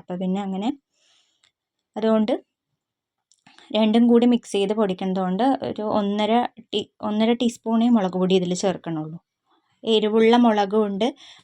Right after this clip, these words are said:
പാണ്ടിമുളക് എന്നൊക്കെ പറയും അതിനെ അവര്. ആ, പിന്നെ നമ്മള് കാശ്മീരിയാണ് ചേർക്കുന്നത്, രണ്ടും കൂടി ഉള്ളതാണ്. അപ്പോൾ അതിൻ്റെ എരിവ് നല്ലപോലെ ഉണ്ടാകില്ല, എങ്കിലും നമുക്ക് ഒരു ആവശ്യാനുസരണം എരിവുണ്ടാകും.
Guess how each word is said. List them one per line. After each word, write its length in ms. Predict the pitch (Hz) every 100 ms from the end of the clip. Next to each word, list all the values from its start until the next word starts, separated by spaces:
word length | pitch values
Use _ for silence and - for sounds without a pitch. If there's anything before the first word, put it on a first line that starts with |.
| _
പാണ്ടിമുളക് 760 | 220 208 208 214 214 214 214
എന്നൊക്കെ 300 | 220 214 214
പറയും 400 | 226 233 202 196 190
അതിനെ 280 | 185 180 208 -
അവര്. 300 | 190 185 196 -
ആ, 100 | 202 196 190
പിന്നെ 240 | 190 190 190 196
നമ്മള് 220 | 190 226
കാശ്മീരിയാണ് 800 | 208 190 - 190 185 190 180 180
ചേർക്കുന്നത്, 380 | 190 175 185 185
രണ്ടും 200 | 190 190
കൂടി 200 | 185 185 185
ഉള്ളതാണ്. 420 | 180 170 170 175 - _ _ _ _ _
അപ്പോൾ 220 | 180 196 208
അതിൻ്റെ 380 | 190 196 202 262
എരിവ് 340 | - 226 233 277 285 269
നല്ലപോലെ 640 | 214 214 220 247 247 262 294
ഉണ്ടാകില്ല, 460 | 233 208 185 185 247 -
എങ്കിലും 340 | 214 220 311 - _ _ _
നമുക്ക് 180 | 240 240
ഒരു 140 | 240 247
ആവശ്യാനുസരണം 800 | 220 233 - 254 254 262 262 269
എരിവുണ്ടാകും. 640 | 208 180 170 156 151 170